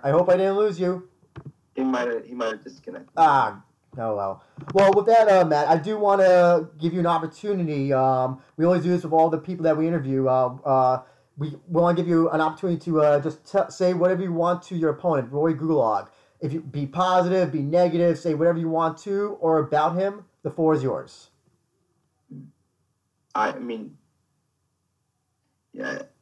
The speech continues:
Speaker 2: I've been training really hard for this. I've been, this is, I have fifteen years of, uh, experience. Um, I feel I'm one of the best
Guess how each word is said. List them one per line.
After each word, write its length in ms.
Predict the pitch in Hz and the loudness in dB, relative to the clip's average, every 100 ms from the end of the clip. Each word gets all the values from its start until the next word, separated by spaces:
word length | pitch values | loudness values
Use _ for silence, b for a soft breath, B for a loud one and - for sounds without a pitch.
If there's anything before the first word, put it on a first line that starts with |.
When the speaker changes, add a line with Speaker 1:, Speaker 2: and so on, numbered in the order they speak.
| _ | _
Speaker 2:
I've 140 | 113 113 | -6 -6
been 80 | 113 | -6
training 300 | 135 131 123 | -4 -4 -4
really 220 | 120 113 | -4 -4
hard 200 | 117 117 | -4 -6
for 80 | 117 | -6
this. 360 | 123 131 - | -8 -8 -12
I've 180 | 117 107 | -6 -6
been, 240 | 110 110 107 _ _ _ _ _ _ _ _ | -6 -10 -16 _ _ _ _ _ _ _ _
this 200 | 110 113 | -14 -12
is, 340 | 117 - - - _ _ _ _ - | -12 -14 -16 -20 _ _ _ _ -10
I 120 | 104 | -6
have 160 | 110 - | -6 -6
fifteen 460 | 120 113 - 110 | -8 -8 -8 -10
years 340 | 107 104 101 92 | -6 -6 -8 -12
of, 140 | 87 _ _ _ _ _ _ _ | -16 _ _ _ _ _ _ _
uh, 500 | 92 87 80 - 85 - | -14 -12 -10 -12 -14 -16
experience. 960 | - - - 110 104 104 104 - - _ _ _ _ _ _ _ - | -16 -14 -10 -6 -6 -8 -12 -18 -20 _ _ _ _ _ _ _ -16
Um, 600 | 95 95 90 85 85 80 _ _ _ _ _ _ _ _ _ _ _ _ _ _ _ _ - | -12 -8 -8 -10 -16 -20 _ _ _ _ _ _ _ _ _ _ _ _ _ _ _ _ -10
I 100 | 101 | -8
feel 300 | - 107 101 | -6 -4 -2
I'm 300 | 92 92 92 | -4 -10 -12
one 160 | 95 98 | -8 -8
of 60 | |
the 60 | 92 | -8
best 360 | 87 98 - | -6 -6 -8